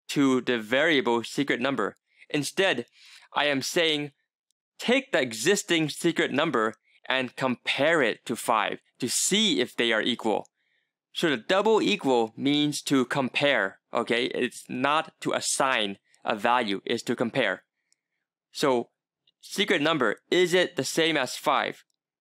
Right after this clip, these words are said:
If it is, then I will execute the code here. Print, the number is equal to five. Okay, what if the secret number is not equal to five? Then you go to your next condition. So if this is your last condition,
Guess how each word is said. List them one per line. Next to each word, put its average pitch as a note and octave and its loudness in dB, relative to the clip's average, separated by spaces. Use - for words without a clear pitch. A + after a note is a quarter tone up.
If C#3 2
it C#3+ 4
is, E3+ 2
then C3 0
I B2 2
will A#2 0
execute - -2
the B2+ -2
code C3 -2
here. D3 0
Print, D3 -2
the A#2 -2
number B2 0
is - -2
equal C3 -2
to D3 -4
five. D#3 0
Okay, A2+ 0
what C#3+ 2
if A#2 -4
the B2 0
secret C#3+ 0
number C3+ 0
is A2+ -2
not C3 -2
equal B2 -2
to A#2 -2
five? G#2 -2
Then B2 0
you B2+ -2
go D3 2
to C#3+ 0
your C#3+ 0
next F3+ 0
condition. A#2 0
So E3 2
if - 0
this B3 2
is C#3+ -2
your B2+ 4
last C3+ 2
condition, A#2 0